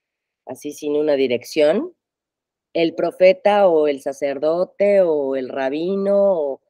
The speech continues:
o quien los dirija, ¿decide solito? No.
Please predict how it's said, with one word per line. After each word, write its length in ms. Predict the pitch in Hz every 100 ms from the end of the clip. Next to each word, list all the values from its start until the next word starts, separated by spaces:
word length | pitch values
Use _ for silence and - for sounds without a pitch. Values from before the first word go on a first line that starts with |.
| _ _ _ _ -
o 140 | 131
quien 300 | 160 165 160
los 200 | 165 151
dirija, 640 | 160 175 208 214 - 220 415 - _ _ _ _ _ _ - 151
¿decide 400 | 165 160 208 233
solito? 640 | 175 170 - 262 359 - _ _ _ _ _ _ _ _ _ _ _ _ _ -
No. 400 | 147 170 208